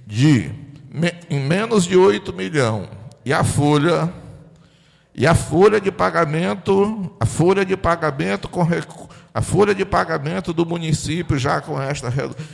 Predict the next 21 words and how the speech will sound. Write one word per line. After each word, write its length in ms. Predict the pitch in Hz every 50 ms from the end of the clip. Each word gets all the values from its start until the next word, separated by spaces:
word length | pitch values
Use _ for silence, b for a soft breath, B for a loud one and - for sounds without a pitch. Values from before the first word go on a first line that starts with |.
| B B
redução 540 | B - 139 139 143 139 - - 170 185 202
de 160 | 196 175 165 - - -
regência, 920 | - - 139 135 113 113 117 120 131 147 170 185 185 - - 92 78 98 120 - b b b b b b b
ela 300 | b - 123 143 143 143
dá 240 | 135 117 120 107 117
sete 440 | - - - 170 170 185 180 - 214
milhões 600 | 196 190 185 170 156 160 165 180 196 202 202 175
e 60 | 185 190
novecentos 840 | 180 175 180 190 175 175 165 - - 160 165 175 185 180 - -
a 80 | - 165
projeção 720 | - 160 160 160 160 156 147 143 - - 151 160 185 190
para 240 | 185 175 180 175 185
o 140 | 185 202 185
ano. 340 | 139 131 123 107 104 110 - B B B B B B - - - - - _ _ _ _ _ _ _ _ _ _ _ _ _ _ _ _ _ _ _ _ _ _ _ _ _ _ _ _ -
Então 300 | 131 147 - 165 180 190
não 260 | 175 156 170 202 -
tem 640 | - - - 170 170 170 190 233 254 - - - - - _ _ _ _ -
milagre, 680 | 170 - 285 - 165 143 127 139 139 135 127 123 110
gente. 340 | 104 90 73 78 101 - 151
O 80 | -
dinheiro 720 | 131 139 170 180 160 143 151 175 196 220 214 185 135 120